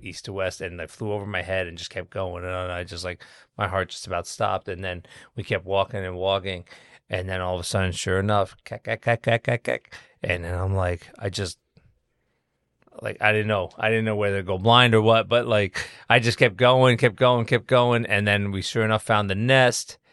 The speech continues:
I, I seen it, I hear cack, cack, cack, cack, and I just turned around and ran straight out of that woods, jumping as high as I could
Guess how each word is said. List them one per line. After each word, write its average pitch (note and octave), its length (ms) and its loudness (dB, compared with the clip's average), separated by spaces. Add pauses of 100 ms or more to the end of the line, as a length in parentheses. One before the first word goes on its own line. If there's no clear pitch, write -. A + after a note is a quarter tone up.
(460)
I, - 240 -4
I G#2 80 -2
seen A2 280 -4
it, G#2+ 80 0
I F#2+ 60 2
hear G#2+ 160 4
cack, A#2 260 2
cack, A#2 220 2
cack, A#2 280 2
cack, A#2+ 280 0 (100)
and F#2 220 0
I F#2+ 160 4
just G2 380 -2 (240)
turned A#2 340 2
around A2 380 0
and F#2 260 -12
ran G#2 320 -4
straight C#3+ 320 0
out B2+ 160 6
of A2+ 60 -2
that A2+ 160 2
woods, G#2+ 320 0
jumping A#2 600 2
as G2+ 180 -2
high A2+ 240 2
as A2 120 0
I G#2+ 100 2
could F#2+ 200 -8